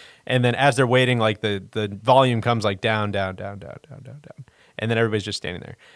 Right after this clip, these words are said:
And, like, five seconds after the volume kinda, like, <laughs> like, you know, bottoms out, this guy, like, just from point blank range, <laughs> like a sniper rifle from the top of the bleachers on sixteen right down into Bubba, which is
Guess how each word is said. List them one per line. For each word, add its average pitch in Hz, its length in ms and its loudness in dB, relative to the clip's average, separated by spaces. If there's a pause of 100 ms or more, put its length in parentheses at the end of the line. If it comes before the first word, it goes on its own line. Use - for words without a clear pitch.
(280)
And, 127 180 0
like, 110 200 0
five 139 400 4
seconds 135 340 2
after 123 300 2
the 107 120 0
volume 110 380 4
kinda, 117 160 0
like, 95 160 -2 (300)
<laughs> - 640 -6
like, - 560 -2 (360)
you 131 160 -2
know, 104 80 2
bottoms 120 440 6
out, 120 360 4
this 127 180 -2
guy, 165 420 6
like, 123 320 0
just 160 260 0
from - 180 0
point 185 420 2
blank 139 340 6
range, 127 360 6 (180)
<laughs> - 180 -18
like 151 200 6
a 131 80 6
sniper 156 640 4
rifle 131 340 6
from 123 220 0
the 120 60 6
top 160 360 6
of 170 80 -2
the 135 60 2
bleachers 123 360 2
on 110 120 4
sixteen 113 560 -2 (280)
right 160 300 4
down 156 220 6
into 127 160 4
Bubba, 117 280 6
which 110 200 0
is 110 160 -6